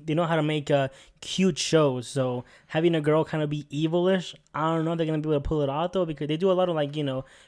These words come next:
cute girls doing cute things, really, and they're good at it.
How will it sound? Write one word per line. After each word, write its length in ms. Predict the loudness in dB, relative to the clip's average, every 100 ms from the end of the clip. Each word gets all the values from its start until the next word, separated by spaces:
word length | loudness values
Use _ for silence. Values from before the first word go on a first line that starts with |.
| _
cute 260 | -4 0 2
girls 220 | 4 4
doing 220 | 2 -2
cute 200 | -2 -4
things, 320 | -2 -4 -4 -4
really, 320 | -4 -4 -4
and 120 | -2
they're 140 | -2 0
good 200 | 0 0
at 220 | -2 -8
it. 160 | -14